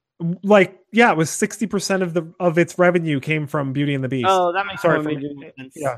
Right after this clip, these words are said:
Speaker 2: Maybe other places are just more into that story.
Speaker 1: I
Speaker 2: I
Speaker 1: mean,
Speaker 2: mean, here people are too,
Speaker 1: it
Speaker 2: but
Speaker 1: still
Speaker 2: I
Speaker 1: made
Speaker 2: just never
Speaker 1: five hundred million dollars here. It's the number two
Speaker 2: Yeah.
Speaker 1: movie domestically. It made fi-, Star Wars, for that matter, is five hundred forty-four million dollars domestic.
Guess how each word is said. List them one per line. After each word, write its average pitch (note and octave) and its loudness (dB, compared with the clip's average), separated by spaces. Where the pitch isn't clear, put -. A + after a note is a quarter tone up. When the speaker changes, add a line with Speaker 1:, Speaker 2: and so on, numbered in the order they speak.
Speaker 2:
Maybe G#3+ 6
other A3 4
places F#3 2
are F3 2
just D3+ -4
more E3+ 4
into D#3 2
that C#3 4
story. C#3 -4
Speaker 1:
I G3 4
Speaker 2:
I A3 6
Speaker 1:
mean, A#3 6
Speaker 2:
mean, B3+ 8
here F4 6
people - -6
are - -4
too, G3+ 0
Speaker 1:
it C#3+ 0
Speaker 2:
but C3+ 2
Speaker 1:
still F#4+ 4
Speaker 2:
I E4 4
Speaker 1:
made D#4+ 6
Speaker 2:
just B3 -6
never B3+ 4
Speaker 1:
five C4+ 6
hundred A#3 2
million G#3 2
dollars F3 4
here. B2+ -6
It's F#3+ 0
the A#3 -2
number B3+ 6
two A#3 2
Speaker 2:
Yeah. G3+ 4
Speaker 1:
movie G#3 2
domestically. F#3+ 0
It B3 4
made A#3+ 2
fi-, B3 0
Star C4+ 6
Wars, G#3+ 4
for - -4
that G3 4
matter, E3 0
is D3 -4
five G3+ 2
hundred G#3+ -2
forty-four F3+ 2
million G3 2
dollars G3 2
domestic. G3+ -2